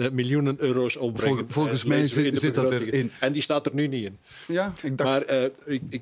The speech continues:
Speaker 1: ik ben verbaasd dat men, eh, ja, natuurlijk dat, dat, dat, die, dat, dat aftoppen van de groei van die, van die, van die laagste pensioenen... Hè, dat men dat bij de oppositie aangrijpt om zo gezegd, hè, dat is,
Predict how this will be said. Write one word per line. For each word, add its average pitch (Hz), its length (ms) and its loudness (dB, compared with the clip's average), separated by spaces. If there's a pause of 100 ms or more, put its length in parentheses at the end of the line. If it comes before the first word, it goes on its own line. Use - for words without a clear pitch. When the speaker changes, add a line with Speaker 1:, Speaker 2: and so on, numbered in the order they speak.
Speaker 1:
ik 120 140 -6
ben 127 140 0
verbaasd 127 360 -2
dat 143 160 -4
men, 120 240 -8
eh, 107 500 -6
ja, 117 200 0
natuurlijk 143 360 0
dat, 113 220 -2
dat, 107 260 -6
dat, 107 120 -4 (220)
die, 101 240 -6
dat, 101 180 -8
dat - 220 -8
aftoppen 123 520 0
van 107 180 0
de 101 120 -2
groei 135 240 0
van 107 180 -2
die, 104 240 -4
van 90 160 -10
die, 90 240 -12
van 101 160 -4
die 98 120 -4
laagste 104 300 -4
pensioenen... 123 640 -4
Hè, 117 180 -2
dat 120 200 -4
men 104 140 -2
dat 107 300 -4
bij 104 140 -4
de 95 120 -8
oppositie 107 540 -6
aangrijpt 104 540 -4
om 110 280 -8
zo 104 220 -2
gezegd, 92 300 -6
hè, 107 100 -6
dat 98 180 -4
is, 95 140 -12